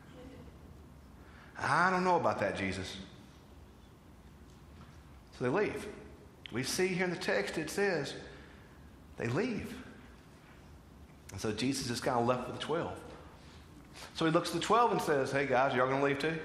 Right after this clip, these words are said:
I don't know if he said "y'all," but I'm sure he did. <laughs> Said, "Y'all gonna leave too?" And Peter, bless him. We make fun of Peter, don't we? I mean, Peter's easy target. See what Peter said the text today? Peter said, "Lord,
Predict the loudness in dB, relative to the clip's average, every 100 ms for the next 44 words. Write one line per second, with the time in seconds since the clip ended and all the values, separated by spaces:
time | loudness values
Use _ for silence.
0 | -10 -14 -2 0 0 -2 -4 -2 -2 0
1 | -2 -6 -8 -8 -8 -10 -10 -12 -12 -14
2 | -14 -12 -10 -8 -6 -6 -6 -6 -6 -6
3 | -8 -8 -10 -12 -12 -14 -8 4 6 8
4 | 6 6 6 4 4 0 -4 -8 -14 -16
5 | -16 -18 -18 -8 -6 0 2 4 2 -2
6 | 4 6 6 4 -2 -6 -10 -6 4 6
7 | 6 4 0 2 2 4 2 0 -6 -10
8 | -12 -8 -2 2 4 2 0 -6 -10 -6
9 | -4 -2 0 0 0 -6 -10 -16 -20 -20
10 | -20 -20 -20 -18 -20 -20 -20 -20 -16 -2
11 | -2 2 2 2 0 0 0 -2 0 0
12 | 0 -4 -12 -16 -18 -20 -12 -4 -2 0
13 | 0 0 -4 -6